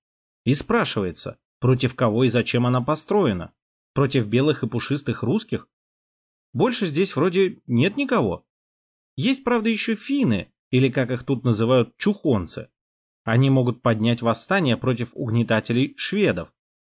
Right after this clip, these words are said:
Или не могут. Поселение находилось на соседнем острове, или, может, полуострове. Сейчас, зимой,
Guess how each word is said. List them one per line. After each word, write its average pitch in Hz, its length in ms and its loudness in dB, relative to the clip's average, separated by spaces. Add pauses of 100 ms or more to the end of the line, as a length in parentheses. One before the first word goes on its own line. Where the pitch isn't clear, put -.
(140)
Или 110 200 2
не 175 120 4
могут. 110 360 0 (1000)
Поселение 190 460 2
находилось 143 540 -2
на 117 80 0
соседнем 117 600 -2
острове, 98 560 -4 (180)
или, 196 140 2
может, 113 360 2
полуострове. 123 880 0 (340)
Сейчас, 143 680 -2
зимой, 120 560 0